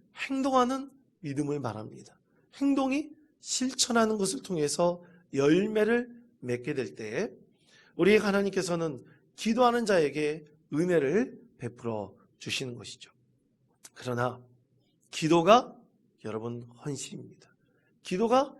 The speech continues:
섬김입니다. 우리 그리스도인으로서 단 십 분도 기도하지 않으면서 어떻게 하나님께 헌신한다 말할 수 있겠습니까? 먼저 자기 자신을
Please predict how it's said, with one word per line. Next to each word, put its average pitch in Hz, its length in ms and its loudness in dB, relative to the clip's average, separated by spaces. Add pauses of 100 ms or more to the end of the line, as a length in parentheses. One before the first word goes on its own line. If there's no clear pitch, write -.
(120)
섬김입니다. 180 920 -6 (960)
우리 277 220 2
그리스도인으로서 214 1080 0 (420)
단 170 220 -2
십 - 320 0
분도 277 320 0
기도하지 208 400 6
않으면서 185 640 0 (400)
어떻게 170 580 0 (280)
하나님께 160 760 -4 (440)
헌신한다 143 920 -6 (300)
말할 101 300 -6
수 101 340 -10 (300)
있겠습니까? 117 720 -10 (720)
먼저 135 260 -2
자기 135 260 -4
자신을 139 600 -6